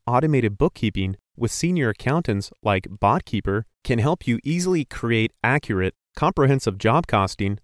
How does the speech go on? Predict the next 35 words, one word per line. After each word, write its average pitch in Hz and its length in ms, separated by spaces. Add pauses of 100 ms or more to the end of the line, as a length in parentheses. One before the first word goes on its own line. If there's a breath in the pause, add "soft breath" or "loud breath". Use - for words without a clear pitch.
(140)
for 135 100
your 113 120
construction 123 560
projects. 101 600 (280)
You'll 131 160
even 220 220
have 117 180
access 117 420
to 120 100
detailed 110 400
reports 104 540 (200)
based 156 280
on 127 140
previous 110 400
projects 117 680 (280)
and 180 200
estimations 113 580
for - 120
your 98 100
next 98 260
bid, 98 320 (180)
and 113 180
more. 147 380 (400)
Mitigate 196 420
your 160 140
risks 104 440
with 110 140
the 107 80
right 113 240 (100)
bookkeeping 120 440
software 104 500
for - 160
your 104 180
construction 117 500
companies. 143 520